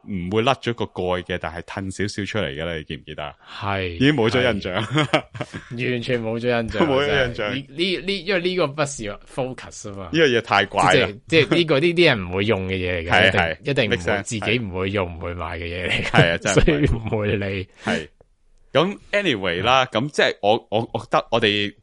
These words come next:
Speaker 1: 岔開咗話題，就係話 Apple 對於一啲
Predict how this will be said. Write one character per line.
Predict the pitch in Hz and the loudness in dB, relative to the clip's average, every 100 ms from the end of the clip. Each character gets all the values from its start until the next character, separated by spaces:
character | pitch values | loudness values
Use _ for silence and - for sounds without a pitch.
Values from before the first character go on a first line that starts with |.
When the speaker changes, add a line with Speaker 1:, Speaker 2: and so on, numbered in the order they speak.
| _ _ | _ _
Speaker 1:
岔 | - 107 | -4 -2
開 | 113 143 | 2 2
咗 | 127 | 2
話 | 101 | 0
題， | 87 85 | 0 -4
就 | 82 | -4
係 | 82 | -4
話 | 82 82 78 - - - _ _ - | -2 -4 -4 -8 -20 -20 _ _ -4
Apple | 143 156 - - 120 | 0 0 0 -2 0
對 | 110 | -4
於 | 107 117 131 | -6 -6 -4
一 | |
啲 | 131 - 135 127 127 | -4 -4 -8 -6 -8